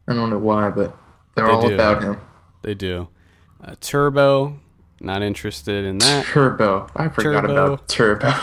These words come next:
Speaker 1: <laughs>
Speaker 2: Uh, Ip Man, The Final Fight.
Speaker 1: How many Ip
Speaker 2: I th-
Speaker 1: Mans are there?
Speaker 2: I think that's the third one.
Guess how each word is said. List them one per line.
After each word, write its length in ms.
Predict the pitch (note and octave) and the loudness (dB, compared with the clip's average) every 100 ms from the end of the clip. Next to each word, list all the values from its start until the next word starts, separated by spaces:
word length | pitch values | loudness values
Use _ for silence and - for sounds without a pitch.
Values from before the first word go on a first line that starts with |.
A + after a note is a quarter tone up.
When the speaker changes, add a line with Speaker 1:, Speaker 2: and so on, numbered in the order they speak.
| - - - - - - - - - | -4 -6 -10 -20 -20 -20 -20 -20 -6
Speaker 1:
<laughs> 460 | - - - - - - - - - - - - - - - - - - - - | -4 -4 -6 -6 -6 -8 -10 -10 -12 -8 -8 -10 -20 -20 -20 -20 -12 -12 -10 -6
Speaker 2:
Uh, 200 | G#2+ G2+ - | -2 0 0
Ip 160 | D#3 A#2+ | -4 -2
Man, 340 | B2+ A#2+ A#2 | -2 0 0
The 60 | A2+ | -2
Final 360 | - A#2+ A2+ | 0 0 0
Fight. 720 | A2+ - D3 D3 D3+ - - - - - - - - - | -4 -2 2 2 -2 -8 -14 -16 -20 -20 -20 -20 -20 -4
Speaker 1:
How 100 | - | 0
many 140 | G3+ | 2
Ip 100 | D#3+ | 2
Speaker 2:
I 40 | A#2+ | 2
th- 100 | A2+ | 0
Speaker 1:
Mans 340 | A2+ G#2+ G#2 | 0 0 -2
are 220 | - A2+ G#2 | -2 -2 2
there? 200 | G#2+ - | 0 0
Speaker 2:
I 100 | - | -6
think 480 | - - A#3 C4 - | -6 -4 -2 -2 0
that's 300 | A#2+ A#2 - | 0 0 -2
the 140 | A2 | -10
third 440 | - - G2 G2 D#2+ | -12 -6 -4 -4 -8
one. 380 | A#1+ G1+ C3+ | -12 -14 -16